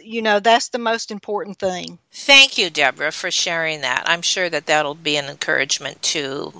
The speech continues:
Speaker 2: our listeners as well.
Speaker 1: Well, I hope so. And something that I've learned through all of this is, uh, that God's timing isn't always our timing. And if,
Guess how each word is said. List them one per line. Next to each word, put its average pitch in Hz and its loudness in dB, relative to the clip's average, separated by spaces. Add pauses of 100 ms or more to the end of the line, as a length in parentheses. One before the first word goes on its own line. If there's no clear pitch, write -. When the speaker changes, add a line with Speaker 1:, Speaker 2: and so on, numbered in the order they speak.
(200)
Speaker 2:
our 147 -4
listeners 135 -6
as 123 -10
well. 92 -8
Speaker 1:
Well, 302 6
I 285 6
hope 262 0
so. 202 2
And 208 -2
something 294 4
that 240 6
I've 214 6
learned 214 0
through 247 -4
all 247 6
of 226 -2
this 254 6
is, 190 2 (480)
uh, 196 10 (160)
that 220 2
God's 339 6
timing 311 4
isn't 262 0
always 226 4
our 214 6
timing. 175 -6 (460)
And 190 0 (220)
if, 202 4